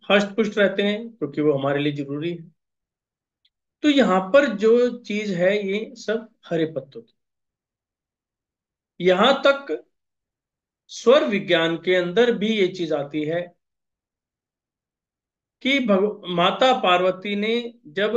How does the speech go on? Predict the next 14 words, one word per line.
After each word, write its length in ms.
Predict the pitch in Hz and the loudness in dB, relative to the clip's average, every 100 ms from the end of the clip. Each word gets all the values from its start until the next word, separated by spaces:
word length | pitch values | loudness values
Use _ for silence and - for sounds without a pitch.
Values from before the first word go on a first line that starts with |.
| 233 - | -4 -8
भगवान 560 | 147 151 156 180 202 208 | -6 -2 0 0 0 -4
शिव 360 | 196 - 247 233 | -6 -2 0 0
से 380 | - 143 120 - _ _ _ _ _ _ _ _ _ _ _ _ _ _ | -2 -6 -6 -16 _ _ _ _ _ _ _ _ _ _ _ _ _ _
स्वर 440 | - - 226 233 | -8 2 4 4
का 180 | 240 240 | 2 0
रहस्य 640 | 220 156 151 175 - 254 | 0 0 -2 -4 -4 -2
पूछा, 680 | 247 - 170 - 151 - - _ _ _ _ _ _ _ _ _ _ _ _ _ _ _ _ _ _ _ _ | -2 -2 -8 -4 -6 -6 -16 _ _ _ _ _ _ _ _ _ _ _ _ _ _ _ _ _ _ _ _
तो 100 | 254 | -2
वो 200 | 269 269 | -2 -2
कहाँ 280 | - 170 214 | -4 -2 0
पर 180 | 240 | 2
बैठे 280 | 226 214 208 | 2 0 -2
थे? 220 | 202 233 | -4 -4
बड़ 520 | 240 - 147 165 185 | -4 -10 -6 0 0